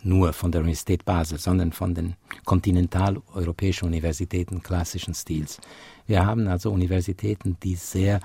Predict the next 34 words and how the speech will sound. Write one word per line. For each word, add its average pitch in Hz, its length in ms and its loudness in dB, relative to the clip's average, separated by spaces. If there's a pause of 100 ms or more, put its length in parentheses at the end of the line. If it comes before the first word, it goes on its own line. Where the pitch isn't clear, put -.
(140)
eurozentrisch - 880 -4
sind. - 260 -14 (320)
Eurozentrisch 95 800 0
in 87 200 -2
ihrer, 92 520 2 (300)
in 85 100 -6
ihrem 80 220 -2
Programm, 92 580 0 (240)
in 90 100 0
ihrer 85 320 0
Auffassung 82 720 -2
der 71 180 -4
Welt. 65 240 -10 (800)
Wenn 92 160 2
ich 101 220 -2
vorher 98 500 4
das - 260 -4
Wort 92 260 -2
arrogant 92 540 2
benutzt 95 420 -6
habe, 98 340 -2
dann 95 280 0
bezog 92 440 -4
ich - 140 -6
mich 92 160 -4
auch 87 120 -4
ein 85 100 -2
bisschen 78 300 -6
darauf. - 640 -10
Ich - 160 -16
glaube, 95 460 0
wir 92 100 0
müssen 85 360 -4
lernen, 98 440 -2